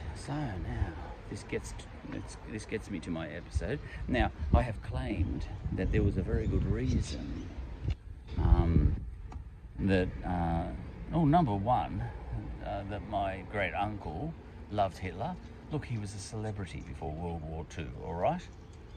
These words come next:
He was. And all these people who say, "Oh, I would have been against him before World War Two." No. A lot of people were for him.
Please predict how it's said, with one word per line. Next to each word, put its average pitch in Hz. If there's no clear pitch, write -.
He 120
was. 127
And 143
all 254
these 180
people 135
who 117
say, 127
"Oh, 147
I 135
would 127
have 117
been 120
against 110
him 110
before 107
World 117
War 104
Two." 113
No. 143
A 117
lot 170
of 160
people 151
were 123
for 123
him. -